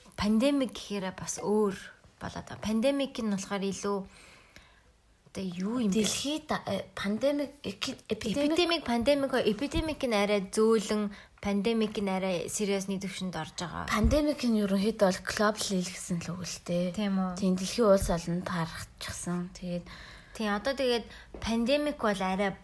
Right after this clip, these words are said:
Speaker 1: болоогүй байгаа. Гэтэ пандемик
Speaker 2: Пандемик бол
Speaker 1: болох явцад ингэж одоо сүүлийн энэ Итали, Металаас болоод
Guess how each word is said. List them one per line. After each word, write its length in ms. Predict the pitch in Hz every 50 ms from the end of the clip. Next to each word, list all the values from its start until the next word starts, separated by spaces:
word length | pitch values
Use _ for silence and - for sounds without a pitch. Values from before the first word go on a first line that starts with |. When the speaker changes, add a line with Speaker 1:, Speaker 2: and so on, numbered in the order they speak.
| - -
Speaker 1:
болоогүй 560 | - 190 185 185 - 240 233 214 214 214 202 196
байгаа. 560 | - 190 185 175 175 170 170 190 220 269 294 - - -
Гэтэ 320 | - - - 240 226 202 202
пандемик 560 | - 202 202 202 196 233 233 233 226 226 233
Speaker 2:
Пандемик 580 | 240 240 254 254 269 320 339 339 330 320 311 - - -
бол 160 | - 226 208
Speaker 1:
болох 640 | 226 233 - 311 - 117 117 113 107 101 - - - - _ _ _ -
явцад 560 | 190 180 190 185 180 - - - - 269 -
ингэж 520 | - 214 190 170 190 190 - - - - -
одоо 240 | - 208 220 - 339
сүүлийн 440 | - - 311 302 - 302 294 269 247 233
энэ 160 | 220 208 202
Итали, 320 | 196 - 233 226 214 202
Металаас 480 | 185 - - 208 196 196 185 185 185 -
болоод 440 | - - 175 165 - 185 185 185